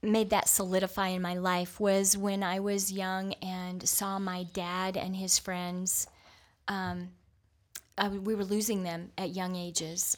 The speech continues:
I mean, I've outlived my dad by nearly a decade. Um, so he passed away pretty young, and it was due to heart attack.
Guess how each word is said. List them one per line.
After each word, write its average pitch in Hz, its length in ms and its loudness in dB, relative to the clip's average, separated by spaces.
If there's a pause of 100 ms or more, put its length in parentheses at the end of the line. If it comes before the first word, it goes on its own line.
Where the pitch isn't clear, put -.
I 190 60 0
mean, 196 160 2
I've 185 180 0
outlived 180 460 0
my 170 120 -2
dad 165 380 -4
by 170 100 -4
nearly 165 420 -8
a 160 60 -8
decade. - 560 -8 (720)
Um, 180 280 0
so 185 140 2
he 185 120 -4
passed - 380 -2
away 190 240 0
pretty 190 240 -4
young, 185 420 -2 (480)
and 208 160 2
it - 80 0
was 196 220 0
due 208 240 0
to 208 100 -6
heart 190 240 -2
attack. 226 480 -6